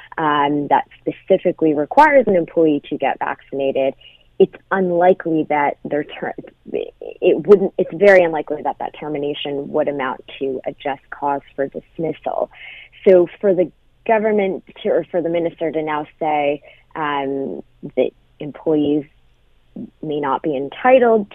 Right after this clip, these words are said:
to E I, regardless of whether or not it's a just cause or a without, um, cause termination, is, is certainly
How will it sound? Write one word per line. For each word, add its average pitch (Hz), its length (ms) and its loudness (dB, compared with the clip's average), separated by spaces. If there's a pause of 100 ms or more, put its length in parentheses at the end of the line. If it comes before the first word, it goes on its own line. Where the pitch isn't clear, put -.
(140)
to 175 420 4 (160)
E 156 120 -2
I, 147 480 2 (160)
regardless 151 600 -4
of 143 100 -12 (140)
whether 147 260 -6
or 147 80 -8
not 143 220 -8
it's 147 240 -8
a 143 60 -10 (100)
just 143 240 -10
cause 143 380 -6
or 139 320 -8
a 143 60 -8
without, 139 500 -6 (640)
um, 139 720 -6 (300)
cause 147 240 -4 (160)
termination, 175 960 2 (500)
is, 190 280 8 (280)
is 175 160 -4 (160)
certainly 147 520 -4